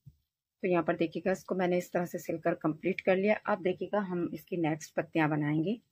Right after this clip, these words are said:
तो इसके लिए हमें यहाँ पर देखिएगा, रेड कलर से आठ फंदे डालने हैं।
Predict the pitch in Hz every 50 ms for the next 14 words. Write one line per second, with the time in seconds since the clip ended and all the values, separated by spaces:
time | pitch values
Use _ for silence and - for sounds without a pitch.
0 | _ _ _ _ _ - 175 170 165 160 - - 175 - - - 226 214 190 196
1 | 202 185 180 175 180 175 165 151 147 156 - 170 170 165 151 156 - _ - 185
2 | 190 175 185 185 190 - _ 160 151 151 151 156 156 - 233 302 - _ _ _
3 | _ _ _ _ _ _ - 151 156 175 - - - 202 180 160 156 139 139 131
4 | 127 123 131 143 147 156 202